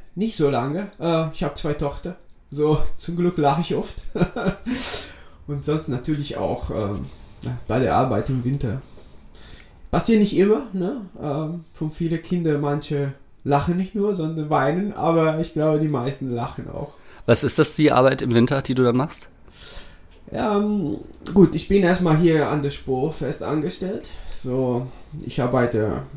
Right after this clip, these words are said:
Speaker 1: jetzt als Dozent. Ähm, ich hab früher als Skilehrer fast hauptberuflich gearbeitet. Das seit dreizehn Jahren lang hab ich die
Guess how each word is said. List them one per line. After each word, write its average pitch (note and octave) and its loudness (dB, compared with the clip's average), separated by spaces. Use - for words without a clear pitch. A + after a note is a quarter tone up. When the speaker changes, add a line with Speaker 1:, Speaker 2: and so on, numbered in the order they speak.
Speaker 1:
jetzt - -8
als - -4
Dozent. - -4
Ähm, D3 2
ich - 2
hab E3+ 6
früher D#3+ 8
als C3 -2
Skilehrer G#3 0
fast - -8
hauptberuflich F3+ -2
gearbeitet. D#3+ 0
Das D3 -4
seit C#3+ -2
dreizehn A2+ 0
Jahren C3 0
lang B2 -2
hab B2 -4
ich - -10
die B2+ -6